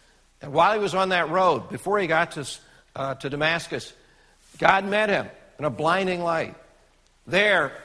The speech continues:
God worked in his heart and life,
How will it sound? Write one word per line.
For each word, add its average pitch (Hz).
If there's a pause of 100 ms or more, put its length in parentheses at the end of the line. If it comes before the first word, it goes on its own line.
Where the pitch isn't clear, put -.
(500)
God 175
worked 165
in 185
his 170
heart 170
and 147
life, 160